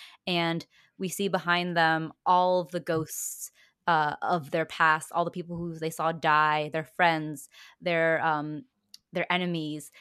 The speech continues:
just standing behind them, and it's just, uh, it's a really powerful moment and one that really struck me. So I'm voting for the final scenes of His House.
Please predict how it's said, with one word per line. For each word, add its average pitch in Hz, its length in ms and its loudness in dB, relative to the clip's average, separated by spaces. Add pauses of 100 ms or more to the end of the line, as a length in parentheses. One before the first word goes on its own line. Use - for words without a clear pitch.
(140)
just - 140 -10
standing 175 300 -2
behind 165 360 -2
them, 147 240 -4
and 160 380 -6
it's 170 240 -4
just, 175 260 -6
uh, 170 180 4 (200)
it's 185 160 -6 (540)
a 175 80 -8
really 175 360 0
powerful 156 480 0
moment 156 440 -6
and 147 220 -6
one 160 260 -2
that 147 240 0 (320)
really 190 200 2
struck - 320 -6
me. 139 140 -8
So 180 220 0
I'm 247 280 4
voting 262 240 2
for 269 300 2
the 262 80 -6
final 240 240 4
scenes 151 280 -8
of 170 60 -16
His 170 140 -12
House. - 320 -12